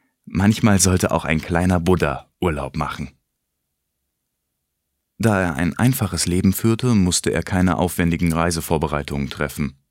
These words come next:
Von dem Bauern hatte er eine schöne Umhängetasche geschenkt bekommen, und in diese Tasche packte er eine Decke zum Schlafen, ein paar Äpfel für die erste Etappe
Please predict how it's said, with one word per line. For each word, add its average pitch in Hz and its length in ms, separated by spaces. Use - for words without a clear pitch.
Von 110 160
dem 90 160
Bauern 92 380
hatte 107 160
er 82 120
eine 87 200
schöne 104 320
Umhängetasche 82 680
geschenkt 73 340
bekommen, 95 420
und 120 180
in 117 120
diese 131 260
Tasche 98 320
packte 85 320
er 76 100
eine 78 180
Decke 73 280
zum 73 180
Schlafen, 76 560
ein 90 140
paar - 180
Äpfel 85 280
für 78 160
die 73 120
erste 76 300
Etappe 87 480